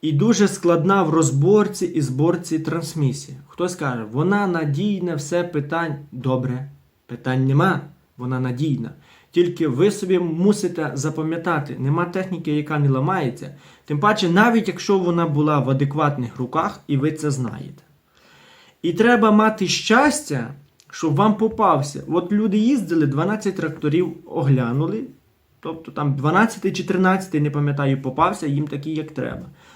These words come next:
А міг і не попастися. А є інший тип людей, які приїхали, знову ж таки,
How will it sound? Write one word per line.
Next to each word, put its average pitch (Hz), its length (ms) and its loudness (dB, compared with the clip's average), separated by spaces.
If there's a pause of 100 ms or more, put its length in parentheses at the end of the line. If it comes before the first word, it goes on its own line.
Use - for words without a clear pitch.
(100)
А 143 140 4
міг 208 260 6 (140)
і 220 120 2
не 233 140 6
попастися. 175 760 -2 (240)
А 123 100 -6
є 147 200 0
інший 175 480 -2
тип 143 220 -4
людей, 135 320 -4
які 135 200 -6
приїхали, 165 540 -4
знову 147 220 0
ж 143 80 -8
таки, 139 300 -10